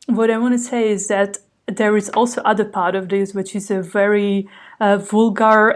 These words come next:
and exuberant richness, you know? So you have both. Uh, we often talk, uh, only about the poverty, but right now, I think <laughs> I would like to see a, a book on, on this richness as well,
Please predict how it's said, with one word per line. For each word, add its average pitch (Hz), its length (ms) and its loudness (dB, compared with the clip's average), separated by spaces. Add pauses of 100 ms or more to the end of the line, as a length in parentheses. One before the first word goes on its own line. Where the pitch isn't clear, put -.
and 196 120 -2
exuberant 196 640 -2
richness, 208 760 -2 (200)
you 185 80 -6
know? 180 220 -8
So - 140 -10
you 196 180 -4
have 202 280 -6
both. 208 460 0 (500)
Uh, 202 320 2
we 208 180 0
often 226 460 -2
talk, 214 500 -4
uh, 190 440 -2
only 208 220 2
about - 280 0
the - 60 -12
poverty, 240 580 0
but 196 320 -2 (140)
right 240 320 2
now, 214 520 -2 (340)
I 208 80 -4
think 233 220 -2
<laughs> - 200 -2
I 233 40 -2
would 226 160 -2
like 220 200 -2
to 208 100 -8
see 214 380 -2
a, 185 440 0
a 190 60 -4
book 220 400 -4
on, 180 400 -6
on 185 220 -10
this 190 260 -8
richness 220 460 -4
as 190 160 -10
well, - 280 -8